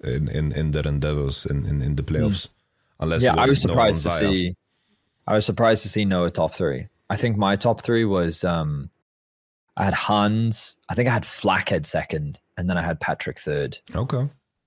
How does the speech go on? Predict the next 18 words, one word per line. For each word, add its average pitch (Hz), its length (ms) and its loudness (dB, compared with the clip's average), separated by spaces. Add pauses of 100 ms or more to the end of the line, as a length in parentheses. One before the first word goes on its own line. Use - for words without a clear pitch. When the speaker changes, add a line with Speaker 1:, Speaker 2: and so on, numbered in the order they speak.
(180)
Speaker 2:
And 92 200 0
then 87 100 0
I 78 100 -2
put 80 360 0 (120)
Noah 80 540 0
in 73 320 -2
what 80 180 0
would 78 140 0
have 76 140 -4
been, 76 140 0
I 76 120 0
guess, 73 220 -2
fourth 85 440 0
or 87 80 0
fifth, 90 320 -2
somewhere 85 320 0
around 85 160 2
there. 87 260 0